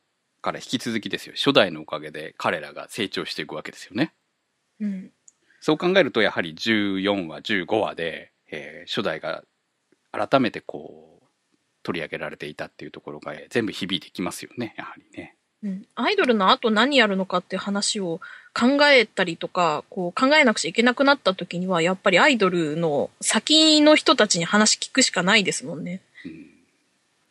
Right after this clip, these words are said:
Speaker 1: 普通こう、めでたしめでたしじゃない。彼らはこれでスーパーアイドルになりました。めでたしめでたしじゃないんだよっ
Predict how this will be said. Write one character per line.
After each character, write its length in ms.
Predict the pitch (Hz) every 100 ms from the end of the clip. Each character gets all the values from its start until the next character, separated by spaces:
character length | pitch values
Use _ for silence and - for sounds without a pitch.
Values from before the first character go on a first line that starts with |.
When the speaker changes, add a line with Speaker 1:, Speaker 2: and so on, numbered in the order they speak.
| _ _ _ _ _
Speaker 1:
普 100 | -
通 180 | 185 190
こ 240 | 196 175
う、 40 | 156
め 140 | 127
で 120 | 208
た 120 | 240 -
し 140 | -
め 120 | 80
で 120 | 95
た 120 | - -
し 160 | -
じ 60 | -
ゃ 40 |
な 80 | -
い。 40 | -
彼 240 | 147 131
ら 120 | 98
は 120 | 78 -
こ 120 | -
れ 120 | 98
で 260 | 98 95 92
ス 140 | -
ー 60 | 120
パ 260 | - 107 -
ー 40 |
ア 40 | 113
イ 60 |
ド 100 | 90
ル 60 | 80
に 140 | 82
な 100 | 82
り 80 | 85
ま 120 | 90
し 80 | 87
た。 100 | 78
め 120 | 87
で 120 | 95
た 100 | 131
し 140 | - 82
め 100 | -
で 80 | 92
た 140 | 110
し 260 | - - 101
じ 60 |
ゃ 40 | 98
な 80 |
い 60 | 196
ん 100 | 196
だ 120 | 92
よ 100 |
っ 20 | 95